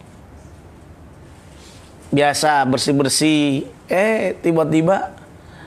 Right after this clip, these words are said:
dia ada kemauan belajar, belajar terus, belajar, kuliah. Kemudian ada posisi yang baik, dia ngelamar, ternyata jabatannya naik.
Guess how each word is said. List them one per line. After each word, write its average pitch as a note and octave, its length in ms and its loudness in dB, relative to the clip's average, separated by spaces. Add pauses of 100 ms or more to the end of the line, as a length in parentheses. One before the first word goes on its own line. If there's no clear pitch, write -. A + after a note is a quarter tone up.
(220)
dia F#3 160 4
ada F#3 80 -2
kemauan F3 400 2
belajar, B2 560 0
belajar E3 400 0
terus, D#3+ 480 2
belajar, C3 560 0
kuliah. D#3+ 720 2 (1300)
Kemudian D#3+ 320 0
ada D#3+ 160 -2
posisi E3+ 720 2 (560)
yang D#3 240 0
baik, D#3 240 0
dia F3 160 2
ngelamar, E3+ 480 2
ternyata A3+ 480 0
jabatannya A3 560 2
naik. D4+ 280 -2